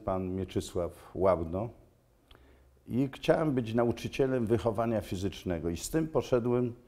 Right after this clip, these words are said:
do szkoły, Wyższej Szkoły Wychowania Fizycznego. Zresztą w liceum pedagogicznym były w ten czas nakazy pracy, ja byłem wytypowany. Coś tam trochę się człowiek interesował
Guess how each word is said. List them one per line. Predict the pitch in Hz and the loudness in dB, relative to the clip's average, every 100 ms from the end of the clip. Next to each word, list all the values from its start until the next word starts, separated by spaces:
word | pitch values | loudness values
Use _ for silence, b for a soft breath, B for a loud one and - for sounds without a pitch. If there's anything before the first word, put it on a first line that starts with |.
| b b b - 98 92 - - - - 64 | b b b -14 -8 -8 -10 -16 -14 -14 -6
do | 85 104 101 90 | 2 6 6 2
szkoły, | - - 117 113 110 | -6 4 6 6 4
Wyższej | 95 104 - 98 | 2 -2 0 -2
Szkoły | - - 98 92 | 0 0 2 2
Wychowania | 92 92 92 101 95 | 2 2 2 2 0
Fizycznego. | 87 90 87 - 98 92 95 113 | -4 -4 -4 -4 -2 0 0 -2
Zresztą | 101 98 92 - 95 87 b b b b b _ | -2 0 0 0 -2 -4 b b b b b _
w | - 80 | -10 -4
liceum | 92 90 107 92 | -2 2 2 4
pedagogicznym | 98 95 92 92 - 95 | 2 2 2 -4 -6 -4
były | 82 95 92 | 0 2 2
w | - | 0
ten | 92 | -4
czas | 87 92 85 | -2 -2 0
nakazy | 92 - 95 82 | 0 2 2 0
pracy, | 82 90 92 - - 107 104 - - - | -2 4 4 2 -2 -2 -2 -6 -16 0
ja | 95 | 2
byłem | 92 101 98 | 4 2 2
wytypowany. | 90 98 107 - 85 87 78 78 82 b b b | 0 0 0 2 4 2 0 -6 -10 b b b
Coś | - 131 123 | -2 0 0
tam | - 117 110 107 - | 0 -2 -2 -6 -2
trochę | 107 104 104 | 0 2 0
się | 101 | -4
człowiek | - 107 101 | 2 4 4
interesował | 90 90 104 92 - 95 92 90 | 2 -2 0 0 2 2 4 2